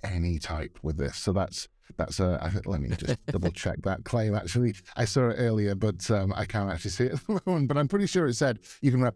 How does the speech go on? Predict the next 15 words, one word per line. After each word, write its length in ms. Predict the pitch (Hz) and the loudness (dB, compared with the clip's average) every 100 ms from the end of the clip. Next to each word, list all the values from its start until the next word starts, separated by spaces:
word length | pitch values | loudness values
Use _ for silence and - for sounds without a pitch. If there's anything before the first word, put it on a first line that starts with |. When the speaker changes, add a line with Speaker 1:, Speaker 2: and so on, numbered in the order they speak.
| 117 | 4
Speaker 1:
any 240 | 120 113 | 4 4
type, 280 | - 90 - | 2 0 0
which 180 | 92 104 | -2 2
is 100 | 113 | 2
a, 160 | 107 | 2
which 180 | 87 - | 0 0
is 60 | 156 | 0
a 60 | |
bold 300 | 101 98 92 | 2 2 2
claim. 280 | 101 82 82 - _ _ | 2 2 0 -6 _ _
<laughs> 280 | 95 98 90 - | -6 -4 -8 -4
Speaker 2:
Also, 180 | 104 117 | -2 -2
quotable 400 | - 139 110 117 | 0 0 0 0
is 180 | 123 117 | -2 -2
required. 480 | 107 - 87 - | -4 -2 -4 -6